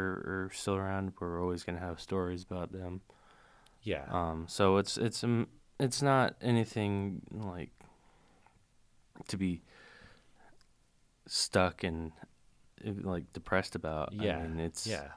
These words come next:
Speaker 2: Like, it's, it's okay to feel the, the sadness in the morning for,
Speaker 1: Yeah.
Speaker 2: for that time.
Speaker 1: It's okay to feel it, and then it, it, it's better just to realize that now they're in a better place and
Speaker 2: Yeah.
Speaker 1: to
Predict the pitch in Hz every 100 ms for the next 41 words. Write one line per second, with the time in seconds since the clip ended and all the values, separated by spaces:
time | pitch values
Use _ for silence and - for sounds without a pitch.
0 | - 98 104 104 - 104 120 104 - 92
1 | 82 - 85 78 76 73 - - _ 87
2 | - - 90 82 82 - 85 80 85 85
3 | 78 73 - 143 90 - 87 82 73 95
4 | 87 147 143 151 131 147 117 - 131 104
5 | 92 - - 107 104 101 104 101 98 -
6 | - - _ - 98 65 104 101 - 107
7 | 107 101 101 95 - - 98 92 _ -
8 | - - _ _ _ - 104 110 104 95
9 | 92 92 90 87 - - 92 95 92 90
10 | 90 90 90 87 80 87 85 - 90 87
11 | 87 - - 80 98 71 69 - - _
12 | _ - - 98 90 87 85 -